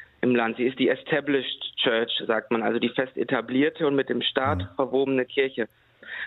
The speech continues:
Speaker 1: Und dahinter steht das christliche Konzept eben der Würde und Gewissensfreiheit aller Menschen.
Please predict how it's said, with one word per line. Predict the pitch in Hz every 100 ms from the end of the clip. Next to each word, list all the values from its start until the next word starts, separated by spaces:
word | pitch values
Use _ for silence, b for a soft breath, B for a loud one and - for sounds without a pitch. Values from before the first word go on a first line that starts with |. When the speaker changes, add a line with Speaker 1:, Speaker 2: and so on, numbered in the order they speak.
| -
Speaker 1:
Und | 117
dahinter | 135 143 151
steht | - 160
das | 143 -
christliche | 160 156 160 151
Konzept | - 135 135 165 -
eben | - 147 147 135
der | 131
Würde | 123 151 165
und | 131 131
Gewissensfreiheit | 131 147 - 151 - 139 139 127 -
aller | 139 139
Menschen. | 135 143 - 113